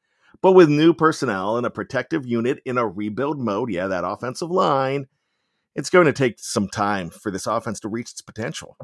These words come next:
Even quarterback Ben Roethlisberger is nervous about the start of the season. He expects growing pains. He said it.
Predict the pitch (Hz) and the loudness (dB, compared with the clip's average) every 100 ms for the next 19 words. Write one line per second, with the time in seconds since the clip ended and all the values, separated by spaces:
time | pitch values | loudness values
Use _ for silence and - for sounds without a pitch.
0 | - _ _ - 196 240 185 175 147 127 | -20 _ _ -10 -6 -4 0 2 2 2
1 | 120 113 92 110 113 101 101 90 92 113 | 0 -2 -2 -4 -8 -10 -10 -10 -6 -4
2 | 143 127 107 101 - 117 113 104 131 135 | -4 -4 -6 -6 -4 -2 -2 -4 -4 -4
3 | 101 - _ _ _ _ _ _ - 202 | -6 -10 _ _ _ _ _ _ 0 2
4 | 220 - - 185 185 180 - 139 160 190 | 4 2 4 8 8 8 0 6 8 10
5 | 190 175 165 170 147 123 107 151 - 190 | 8 6 6 4 2 -4 -6 -6 -2 2
6 | 202 143 | 2 0